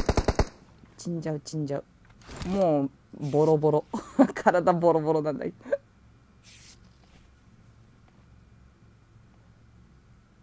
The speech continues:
あれ？あ、ちょっと待って、この人からもらおう。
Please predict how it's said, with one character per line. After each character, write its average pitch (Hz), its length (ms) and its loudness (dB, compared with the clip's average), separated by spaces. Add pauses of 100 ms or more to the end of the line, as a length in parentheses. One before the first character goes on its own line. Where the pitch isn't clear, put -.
(220)
あ - 40 -8
れ？ - 120 -8 (1120)
あ、 - 80 -16
ち - 60 -20
ょ - 0 -
っ - 60 -20
と 175 100 -12
待 160 100 -10
っ - 20 -12
て、 - 40 -14
こ 170 80 -8
の 170 80 -8
人 - 160 -10
か - 120 -2
ら 131 60 0
も 135 140 0
ら 139 60 -6
お 143 60 -6
う。 - 40 -6